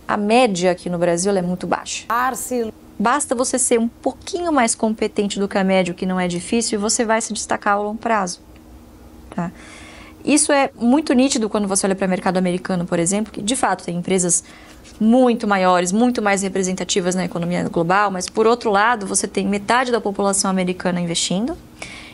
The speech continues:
Speaker 1: e você tem milhares de analistas, de, de investidores de olho, né? O mundo tá de olho naquele mercado, então a assimetria informacional,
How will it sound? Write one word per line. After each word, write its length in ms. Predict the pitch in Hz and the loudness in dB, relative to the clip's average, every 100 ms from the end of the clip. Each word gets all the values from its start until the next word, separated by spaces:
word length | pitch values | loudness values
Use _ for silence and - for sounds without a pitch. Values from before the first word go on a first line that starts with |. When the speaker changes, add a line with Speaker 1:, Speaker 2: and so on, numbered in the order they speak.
| - | -4
Speaker 1:
e 80 | 269 | 0
você 260 | 302 - | 0 0
tem 460 | 302 247 247 294 359 - - - - - - - | 0 2 2 0 -4 -12 -20 -20 -20 -20 -20 -4
milhares 800 | 208 233 339 - 240 254 220 185 | 2 2 2 2 4 2 0 0
de 80 | 196 | 2
analistas, 880 | 208 208 202 214 202 - 185 180 180 | 2 2 2 0 0 2 2 2 0
de, 300 | 196 202 185 | 0 0 0
de 140 | 190 | 2
investidores 640 | 208 208 - 190 214 208 190 | 2 2 0 2 2 2 0
de 160 | 202 | 2
olho, 280 | 208 208 196 | 4 4 2
né? 120 | 196 | 0
O 60 | 180 | 2
mundo 440 | 226 254 320 277 | 4 4 4 2
tá 140 | 240 214 | 2 2
de 100 | 214 | 2
olho 160 | 208 | 2
naquele 260 | 196 196 196 | 0 -2 0
mercado, 360 | 190 190 196 | 0 0 -2
então 160 | 214 208 | 0 0
a 60 | 208 | 0
assimetria 680 | - 240 233 226 247 302 | 0 0 -2 -2 -2 0
informacional, 880 | 285 240 214 208 - 190 202 247 226 | 0 -2 -2 -2 -2 0 2 2 0